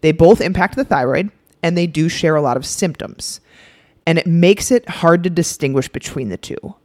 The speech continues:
But most people diagnosed with hypothyroidism are, in fact, suffering from Hashimoto's. I believe, what is it? We s-, the percentage was, like, eighty to ninety percent of people with hypothyroidism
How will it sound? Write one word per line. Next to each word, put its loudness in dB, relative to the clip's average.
But 2
most 4
people 0
diagnosed 0
with -6
hypothyroidism -2
are, 0
in 0
fact, -8
suffering 0
from -6
Hashimoto's. -8
I 2
believe, -2
what 2
is -2
it? -8
We -6
s-, -12
the -6
percentage -6
was, -8
like, -4
eighty -2
to 0
ninety -6
percent -8
of -14
people -6
with -4
hypothyroidism -6